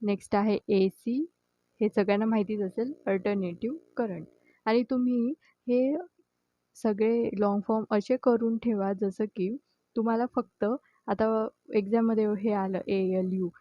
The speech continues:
तर हे, ह्याला बघताच तुम्हाला क्लिक झालं पाहिजे, हे लक्षात नका ठेवू, हे लक्षात नका ठेवू सध्या. तुम्हाला आता हे एक्झाममध्ये समजा आलाय क्वेश्चनमध्ये, तर ह्याला बघताच तुम्हाला क्लिक झालं पाहिजे. Arithmetic Logic Unit असं डायरेक्ट तुम्हाला बोलता आलं पाहिजे,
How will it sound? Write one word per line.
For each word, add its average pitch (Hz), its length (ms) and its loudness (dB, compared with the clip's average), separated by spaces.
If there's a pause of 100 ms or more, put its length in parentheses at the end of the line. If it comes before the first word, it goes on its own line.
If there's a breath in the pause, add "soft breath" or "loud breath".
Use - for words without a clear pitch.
(220 soft breath)
तर 220 100 -2
हे, 226 100 0
ह्याला 220 400 -2
बघताच 214 400 -4
तुम्हाला 226 220 -2
क्लिक 208 300 -4
झालं 208 340 -2
पाहिजे, 190 320 -2
हे 214 240 -4
लक्षात 208 400 -4
नका 202 260 -4
ठेवू, 196 340 -8 (440)
हे 214 100 0
लक्षात 202 320 -6
नका 202 180 -4
ठेवू 208 180 -6
सध्या. 202 400 -10 (400)
तुम्हाला 208 260 0
आता 214 180 -4
हे 220 140 -2
एक्झाममध्ये 202 480 -2
समजा 208 300 -2
आलाय 220 200 -2
क्वेश्चनमध्ये, 180 580 -4
तर 202 160 -4 (100)
ह्याला - 460 -4
बघताच 220 420 -4
तुम्हाला 208 260 0
क्लिक 226 260 -2
झालं 214 240 0
पाहिजे. 190 320 -2
Arithmetic 214 640 -2
Logic 220 440 -2
Unit 220 200 -4 (400)
असं 226 160 0
डायरेक्ट 208 340 0
तुम्हाला 214 260 0
बोलता 208 320 0
आलं 180 200 2
पाहिजे, 190 440 -2